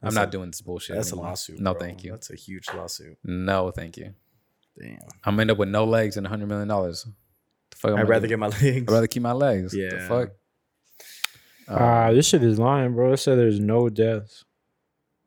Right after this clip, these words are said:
Speaker 1: In the,
Speaker 2: In
Speaker 1: what, in the
Speaker 2: what?
Speaker 1: ca-, in the accident I'm talking about?
Speaker 3: Since nineteen eight, nineteen eighty-six.
Speaker 1: Ah, bro, come on.
Speaker 2: Of
Speaker 3: But
Speaker 2: what?
Speaker 3: you know why? 'Cause I, like,
Speaker 2: Of what?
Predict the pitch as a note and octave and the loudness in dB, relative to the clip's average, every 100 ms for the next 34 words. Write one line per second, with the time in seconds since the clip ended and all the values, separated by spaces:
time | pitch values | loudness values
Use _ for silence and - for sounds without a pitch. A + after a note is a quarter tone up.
0 | _ _ _ _ _ _ _ A2+ A2 C3 | _ _ _ _ _ _ _ -2 0 2
1 | B2 A#2 A#2+ A2+ C3+ D#3 E3 C3 C#3 F3 | 4 4 4 2 2 0 0 2 2 2
2 | E3+ G3 A3 - B2+ A2+ A#2+ A#2+ A#2+ - | 0 2 0 2 2 2 0 -2 -2 -2
3 | B2 A#2+ A#2 - A2+ A2+ A#2+ - A#2+ A#2 | 0 0 -2 -6 -8 -6 -4 -4 -2 0
4 | A2 - A2+ A2+ - E2+ D#2 D#2 E2 D#2+ | -2 -2 -2 -2 -10 -12 -12 -18 -20 -20
5 | G2+ _ - - G2 _ _ - C3+ C#3 | -20 _ -16 -16 -20 _ _ -2 4 8
6 | E3 A3+ A3+ A3+ F3 - D#3 C#3+ A#2 C#3 | 10 10 8 8 4 0 -4 -4 -2 -4
7 | D3 _ _ C3+ A#2+ D3 D#3+ | -4 _ _ 0 4 6 4